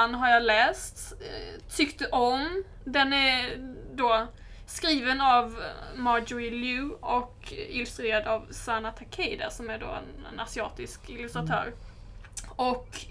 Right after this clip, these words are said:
Speaker 1: den känslan som jag fick när jag läste Monstrous var lite,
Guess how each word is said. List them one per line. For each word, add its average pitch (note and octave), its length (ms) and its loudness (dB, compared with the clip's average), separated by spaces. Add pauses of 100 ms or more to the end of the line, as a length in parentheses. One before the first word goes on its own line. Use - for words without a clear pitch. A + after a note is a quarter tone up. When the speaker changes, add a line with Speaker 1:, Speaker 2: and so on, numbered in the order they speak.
(840)
Speaker 1:
den D4 200 10
känslan C#4+ 340 4
som D4 180 -2
jag E4+ 280 8
fick - 180 -6
när A#3 100 -2
jag A3+ 120 0
läste A3+ 280 -2
Monstrous A3 520 -6
var A3+ 140 -4
lite, A3+ 380 -2